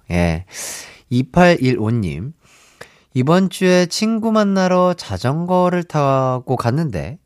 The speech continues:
공원 매화나무에 꽃이 피었더라고요. 이제 더 많은 꽃이 피겠죠? 기대돼요. 하, 그러니까요. 점점 날씨가 따뜻해지고 꽃봉오리들이 이제 꽃을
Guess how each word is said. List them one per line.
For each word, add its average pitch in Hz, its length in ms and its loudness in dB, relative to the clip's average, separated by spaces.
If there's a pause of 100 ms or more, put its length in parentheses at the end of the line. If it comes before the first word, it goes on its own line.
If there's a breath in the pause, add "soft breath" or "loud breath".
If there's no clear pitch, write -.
(500 soft breath)
공원 147 540 0
매화나무에 139 960 0
꽃이 170 420 -8
피었더라고요. 95 640 -4 (540 loud breath)
이제 113 180 2
더 117 140 -2
많은 90 340 2
꽃이 156 300 -6
피겠죠? 147 680 0
기대돼요. 101 760 -2
하, - 580 -12
그러니까요. 123 800 -2 (440)
점점 101 300 0
날씨가 95 360 0
따뜻해지고 104 760 -4 (840 loud breath)
꽃봉오리들이 104 1040 2
이제 82 220 -2
꽃을 120 500 -4